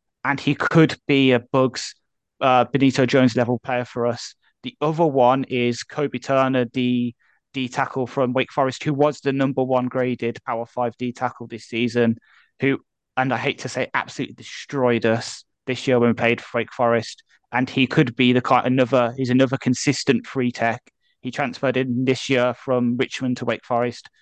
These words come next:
and completely, utterly lit it up this season. And he's also in, like, the one fifty to two hundred range. So if you're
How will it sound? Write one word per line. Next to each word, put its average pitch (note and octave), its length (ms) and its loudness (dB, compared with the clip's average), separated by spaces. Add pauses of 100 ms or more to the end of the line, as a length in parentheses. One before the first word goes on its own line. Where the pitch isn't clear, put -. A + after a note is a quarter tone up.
(120)
and B2+ 140 -12
completely, A#2+ 500 -4
utterly A2+ 320 -2
lit A#2+ 300 0
it - 80 -2
up B2 200 0
this A2 180 -8
season. A2+ 500 -2 (280)
And B2 200 -10
he's A#2+ 420 -2
also B2+ 540 2
in, A#2+ 120 -2
like, G#2 140 0
the B2+ 80 0
one A#2 280 2
fifty B2 280 -4
to - 100 -12
two A#2+ 200 -4
hundred A2+ 280 0
range. A#2 300 0
So C3 140 -4
if A#2+ 160 -6
you're A#2+ 260 0